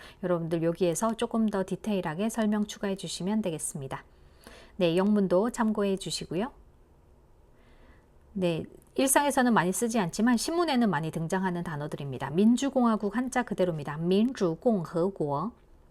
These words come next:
민주공화국.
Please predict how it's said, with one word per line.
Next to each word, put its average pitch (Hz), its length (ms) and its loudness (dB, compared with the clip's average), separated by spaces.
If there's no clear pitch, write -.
민주공화국. 190 1500 0